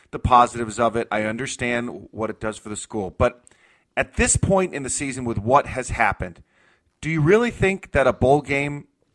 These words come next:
is anything special? I, I mean, for me, I'd say, and I, I, this is understanding what it all is, I, I don't even want it, you know, and, and I'm not necessarily a fan, but,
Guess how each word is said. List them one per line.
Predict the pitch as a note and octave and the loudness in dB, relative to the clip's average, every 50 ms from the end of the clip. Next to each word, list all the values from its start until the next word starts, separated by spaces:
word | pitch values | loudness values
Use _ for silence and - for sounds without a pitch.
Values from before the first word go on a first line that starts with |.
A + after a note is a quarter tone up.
| _ _ - | _ _ -4
is | - B2 A2 A#2+ | -4 -2 0 0
anything | A#2+ B2 C3+ C3+ - - B2+ B2 | 0 0 -2 -4 -4 -6 -6 -6
special? | - - - A2 G#2+ - - A2+ A2+ - - | -6 -2 0 0 0 0 -6 -12 -10 -4 -2
I, | C3 C3+ - | -2 0 2
I | - D3+ | 2 2
mean, | D#3 D#3 D#3 C#3+ - - - _ - | 2 2 -2 -4 -8 -18 -20 _ -16
for | - - F#3 F3 | -4 0 0 0
me, | E3+ E3+ F3 F#3+ A3 A#3+ B3 C4+ C4+ C4+ - _ _ _ _ _ _ _ _ _ _ - | 0 2 0 2 2 0 0 -4 -6 -12 -16 _ _ _ _ _ _ _ _ _ _ 4
I'd | C#3+ F3 G#3+ G#3 - | 6 6 6 6 4
say, | - - G3 E3 D3+ C#3 C#3 - - - - | 0 2 4 4 4 4 2 -2 -6 -8 -2
and | - C#3+ D#3 | 0 2 4
I, | D#3 D#3+ E3+ - - | 4 4 4 2 -2
I, | C#3 | -4
this | B2+ A#2 D#3+ E3+ - | -4 -4 -6 -6 -6
is | E3 C#3+ C#3+ | -6 0 0
understanding | D#3 D#3 D3+ C#3+ - D#3 D3+ D3+ C#3+ C3 | 0 0 0 -2 -4 -4 -4 -4 -2 -2
what | B2 B2 | -2 -2
it | A#2+ A2 | 0 2
all | A#2+ B2 B2+ C3 | 2 4 4 2
is, | C3+ C3 - _ - | -2 -4 -6 _ -4
I, | B2+ - - | -4 0 4
I | D#3+ F#3 | 4 4
don't | G#3+ A#3 A#3+ | 4 2 -2
even | G#3+ F3 C3 | -4 -4 -4
want | A2 G2 G#2+ A#2+ G#2 | -4 -2 -2 -2 -2
it, | - - _ _ _ - | -4 -14 _ _ _ -12
you | A#2 B2+ | -8 -4
know, | B2+ C3 C3+ | 0 0 2
and, | C#3 C#3 C#3 - | 2 0 0 0
and | - C#3+ D3+ | 0 4 4
I'm | E3+ F#3+ | 4 4
not | F#3+ F3+ E3+ | 4 2 2
necessarily | A2+ - - D3 - - C#3+ C3+ A#2+ A2 | 0 -4 -8 -8 -4 -2 -2 -2 -2 -2
a | G#2 G2+ | -4 -6
fan, | - - C3 B2 A#2+ A2 G#2 - | -6 -4 -4 -2 -2 -2 -4 -2
but, | - A#2+ - | -4 -4 -4